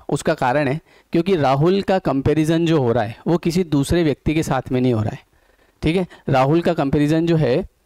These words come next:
वो किसके साथ हो रहा है? वो यहाँ पे लिखा हुआ है strong, और यहाँ पे आप देखिएगा राहुल जो है वो होशियार ज़्यादा है,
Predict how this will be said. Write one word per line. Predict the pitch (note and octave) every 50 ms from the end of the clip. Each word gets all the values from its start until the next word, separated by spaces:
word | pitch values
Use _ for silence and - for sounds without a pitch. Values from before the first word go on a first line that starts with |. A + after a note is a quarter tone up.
| _ _ -
वो | C#3+ D#3 D#3
किसके | - D3 - - E3+
साथ | D3+ E3 D#3+ D#3 -
हो | D#3 D#3
रहा | D#3+ D#3+
है? | E3 F#3+ G#3+ - _ _ _ _ _ -
वो | - C3 C#3+ E3+ F3 F#3 F#3+ - - _ _ _ _ _ _ _ _ _ -
यहाँ | - C#3 C#3 C#3 D3+ D3+
पे | E3
लिखा | D#3 D3 - D3
हुआ | C#3 C#3 C#3+
है | C#3 - B2+
strong, | B2 - - - E3 D#3+ E3 F3 F#3+ F#3+ - _ _ _ _ _ _ _ _ _
और | - - C#3 C3+
यहाँ | B2+ A2+ A2+ B2+ B2+ C#3+ D3+
पे | - E3+
आप | D3+ D3 C#3
देखिएगा | C#3 C#3 B2+ - - D3+ C#3 B2 A2 C3 E3 - _ _ - - _ _ _ _ _ _ _ _ _ _ _ _ _ _ _ _ _ _ _ _ _ _ _ _ _ _ _ _ _ -
राहुल | C#3+ C#3 C#3 C#3+ D3+ F#3 G3+ G3+
जो | F#3 G#3
है | F#3+ G3
वो | G3+ G3+ F#3
होशियार | D3 D3 C3+ B2+ - - F3+ F#3 F3
ज़्यादा | E3 E3 D3+ D3 D3+
है, | C#3 -